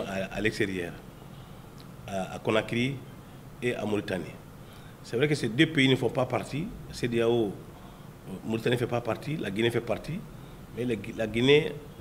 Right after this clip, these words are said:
dès la déclaration, avait aussi déclaré comme quoi ils ouvrent leurs frontières, ils ouvrent leurs ports à, à notre pays. C'est pourquoi vous avez vu une mission initiée par, euh, pas, pas les chambres consulaires, hein, mais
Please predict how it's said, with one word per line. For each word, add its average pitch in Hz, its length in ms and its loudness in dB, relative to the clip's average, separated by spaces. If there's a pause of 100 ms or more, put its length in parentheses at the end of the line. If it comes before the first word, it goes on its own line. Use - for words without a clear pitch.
(160)
dès 139 120 8
la 139 120 8
déclaration, 123 580 4
avait 113 220 2
aussi 110 260 0
déclaré 110 380 4
comme 107 180 0
quoi 117 260 -2
ils 104 160 -2
ouvrent 127 160 2
leurs 107 140 2
frontières, 117 440 -2 (680)
ils 104 200 -2
ouvrent 127 120 2
leurs 117 140 4
ports 131 320 2 (800)
à, - 180 -6
à - 20 2
notre 120 240 2
pays. 98 280 -2 (480)
C'est 107 140 -6
pourquoi 131 280 2
vous 110 280 0
avez 113 120 4
vu 123 360 2
une 117 80 2
mission 120 240 2
initiée 113 360 0
par, 107 300 2
euh, 92 140 0 (1200)
pas, 160 140 4
pas 170 120 4
les 156 100 6
chambres 143 220 2
consulaires, 104 400 0
hein, 120 160 2 (680)
mais 101 300 0